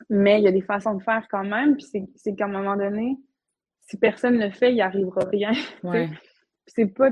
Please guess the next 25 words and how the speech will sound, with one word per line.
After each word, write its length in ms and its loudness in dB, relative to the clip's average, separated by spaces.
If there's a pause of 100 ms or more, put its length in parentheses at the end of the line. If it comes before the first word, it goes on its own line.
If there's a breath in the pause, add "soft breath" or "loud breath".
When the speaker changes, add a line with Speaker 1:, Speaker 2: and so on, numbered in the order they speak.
Speaker 1:
faut 160 -4
pas, 480 2
je 80 -18
pense 200 -8
pas 120 -6
que 80 -10
ça, 120 -4 (540)
ce 100 -4
soit 280 -6
pertinent 540 -4
d'attendre. 760 -4 (480)
Tu 140 0
sais, 100 0
je 80 -4
veux 80 2
dire, 140 0
il 60 2
y 40 4
a 40 2
beaucoup 300 -2
de 140 -2
gens, 240 -2
mettons 320 -2
que 380 -2 (760)
si 500 -2